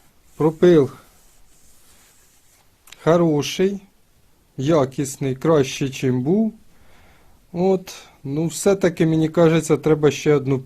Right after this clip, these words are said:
взяти ще одного диска на, з меншими зубами. І що тепер замітив, я не знаю, що, що робить,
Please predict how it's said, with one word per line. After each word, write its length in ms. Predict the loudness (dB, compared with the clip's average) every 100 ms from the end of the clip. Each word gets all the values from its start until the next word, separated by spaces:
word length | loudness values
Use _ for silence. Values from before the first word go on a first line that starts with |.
| -12 -16 -14
взяти 600 | -4 -2 0 0 0 -2
ще 180 | -4 -2
одного 280 | -2 -2 -2
диска 500 | 0 0 0 -4 -2
на, 280 | -2 -2 -6 -12 -20 -20 _ _
з 100 | -6
меншими 600 | -4 -2 -2 -2 0 0
зубами. 680 | -2 -4 -2 0 0 -2 -10 -14 -20 -20 -20 -8
І 80 | -6
що 200 | -2 -2
тепер 360 | 0 2 2
замітив, 540 | 4 4 4 2 4 4
я 120 | 4
не 140 | 2
знаю, 300 | 0 2 2
що, 320 | 2 0 2 0 -6
що 360 | -4 2 4
робить, 560 | 4 6 6 4 -2